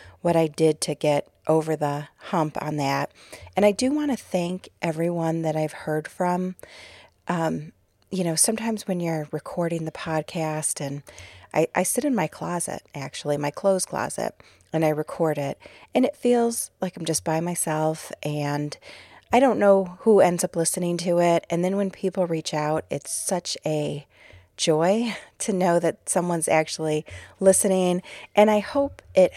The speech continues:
helps people. I hope the podcast helps people as much as it helps me doing it. So much better <laughs> than I was two weeks ago. As a recap, um, a few days before my last podcast,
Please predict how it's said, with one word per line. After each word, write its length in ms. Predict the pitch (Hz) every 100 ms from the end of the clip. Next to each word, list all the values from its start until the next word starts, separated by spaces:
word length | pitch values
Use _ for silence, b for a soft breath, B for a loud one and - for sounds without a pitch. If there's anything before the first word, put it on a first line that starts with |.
| -
helps 480 | - - 175 170 -
people. 320 | - 175 180
I 100 | 170
hope 200 | 165 196
the 120 | 190
podcast 640 | 185 170 160 - 165 156 -
helps 260 | 156 -
people 440 | - 160 165 156 - B B B
as 180 | 165 160
much 360 | 165 165 160 170
as 120 | 156
it 120 | 156
helps 360 | - 151 - -
me 360 | 151 147 147 -
doing 320 | 156 139 120
it. 160 | 143 - - 95 B B B B B B B B B
So 320 | - 240 226
much 840 | 196 185 202 208 214 202 - - -
better 460 | 156 143 135 131 - -
<laughs> 140 | -
than 280 | 160 208 196
I 100 | 214 190
was 220 | 208 160 -
two 180 | 175
weeks 260 | 147 147 -
ago. 360 | - 95 98 190 B B B
As 220 | - 214 262
a 60 |
recap, 720 | 240 202 185 - 156 147 151 - B B B B -
um, 380 | 160 156 151 - -
a 80 | -
few 240 | - 202
days 240 | 220 208
before 280 | - 185 175
my 140 | 165 156
last 320 | 156 156 -
podcast, 640 | 156 147 - 143 139 -